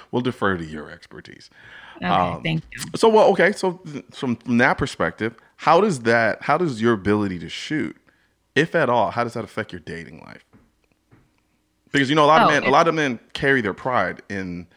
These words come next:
Speaker 1: in their ability to take a girl to the range and show her how to shoot for the first time. Um,
Speaker 2: Yeah.
Speaker 1: so how, how, how was that, how has that been for you?
Speaker 2: It's, so I don't really care if a guy, I mean, I've dated guys that, like,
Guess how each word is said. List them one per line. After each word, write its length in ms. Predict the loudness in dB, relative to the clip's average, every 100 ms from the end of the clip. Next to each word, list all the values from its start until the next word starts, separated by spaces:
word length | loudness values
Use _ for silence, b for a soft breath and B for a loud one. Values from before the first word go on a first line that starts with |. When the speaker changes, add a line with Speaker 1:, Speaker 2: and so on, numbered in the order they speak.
| b b b b -10
Speaker 1:
in 200 | -8 -4
their 180 | -4
ability 480 | -4 -2 -2 -2 -6
to 100 | -10
take 260 | -10 -12 -12
a 80 | -12
girl 260 | -10 -10
to 140 | -12 -16
the 100 | -14
range 360 | -14 -16 -20
and 120 | -18
show 160 | -16 -14
her 80 | -14
how 60 | -16
to 80 | -16
shoot 260 | -16 -18
for 100 | -20
the 60 | -20
first 320 | -20 -20 -20
time. 180 | -20 -20 _ B B B B
Um, 280 | 0 2 0
Speaker 2:
Yeah. 140 | -2
Speaker 1:
so 120 | 0 2
how, 160 | 2 2
how, 180 | 2
how 120 | 2 0
was 140 | 0
that, 320 | 0 0 -4 _ _ _ _ _ _ _ _ _ _
how 100 | -4
has 60 | 0
that 80 | 0
been 140 | -2
for 100 | -8
you? 60 | -10 -8 -10 -12 B B -6
Speaker 2:
It's, 360 | -4 -2 -4 0
so 160 | 2 4
I 120 | 2
don't 220 | 0 -2
really 180 | -2 -2
care 360 | -2 2 2 2
if 100 | 0
a 60 |
guy, 500 | -2 2 2 2 0 0
I 60 |
mean, 160 | 0 0
I've 140 | 0
dated 300 | -2 -2 0
guys 320 | 2 0 0
that, 140 | -4 -2
like, 260 | -2 -2